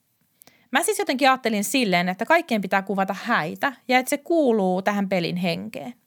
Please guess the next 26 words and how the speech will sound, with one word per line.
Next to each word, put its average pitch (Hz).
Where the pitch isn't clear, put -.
Sitten 311
muutama 254
nelisen 262
vuotta 196
sitten 202
mä 190
tajusin, 226
että 190
ei 311
näin 277
oo 165
ja 190
että -
itse 320
asiassa 269
mä 311
en 302
halua 262
kuvata 190
häitä. 226
Ja 226
sit 254
mä 254
otin 214
tyhmän 180
riskin. 175